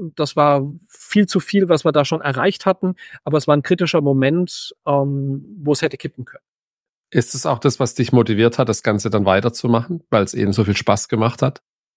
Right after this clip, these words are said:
Speaker 1: Ja, also das muss man, glaub ich, vom Typ her Gründer sein, dass
Speaker 2: Hm.
Speaker 1: man sich selber motivieren kann,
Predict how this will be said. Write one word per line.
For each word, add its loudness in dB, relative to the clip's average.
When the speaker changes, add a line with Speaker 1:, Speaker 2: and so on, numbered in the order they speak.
Speaker 1:
Ja, -6
also -2
das -2
muss 4
man, 4
glaub 4
ich, -4
vom -2
Typ -4
her 4
Gründer -2
sein, -2
dass 0
Speaker 2:
Hm. -2
Speaker 1:
man 2
sich -4
selber 6
motivieren 2
kann, -4